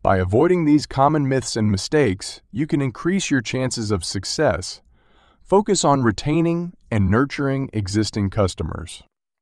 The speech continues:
Strike a balance between cutting costs and investing in growth, and take calculated risks. Have a clear vision, measure your progress, and be adaptable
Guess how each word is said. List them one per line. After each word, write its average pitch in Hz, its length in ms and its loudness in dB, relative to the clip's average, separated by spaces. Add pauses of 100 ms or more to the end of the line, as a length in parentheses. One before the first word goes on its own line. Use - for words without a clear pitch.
(460)
Strike 160 380 2
a 170 80 2
balance 135 480 4
between 110 500 0
cutting 190 400 0
costs - 640 0 (160)
and 113 100 2
investing 131 520 2
in 120 140 0
growth, 98 500 0 (500)
and 98 160 0
take 147 240 2
calculated 117 680 2
risks. - 540 -2 (760)
Have 160 200 4
a 165 60 2
clear 165 360 0
vision, 104 460 0 (580)
measure 120 480 4
your 160 220 4
progress, 127 720 0 (240)
and 95 200 -2
be 117 180 2
adaptable 110 800 0